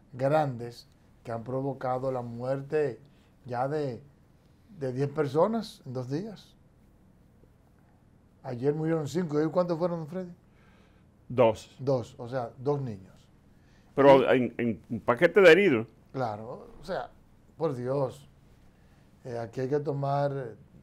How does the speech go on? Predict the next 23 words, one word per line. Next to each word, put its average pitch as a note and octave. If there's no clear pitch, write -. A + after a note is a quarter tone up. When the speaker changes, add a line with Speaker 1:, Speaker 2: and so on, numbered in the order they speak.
Speaker 1:
decisiones C3+
contundentes, C3
medidas C3+
contundentes D3
para A#2
ver B2
cómo C#3+
se C3+
puede C#3+
disminuir C#3+
significativamente C#3
este B2
flagelo G#2+
que A2+
realmente A#2+
está C#3
llevando A2+
el A#2
luto C3+
a B2
la A#2
familia A2+
dominicana. A2+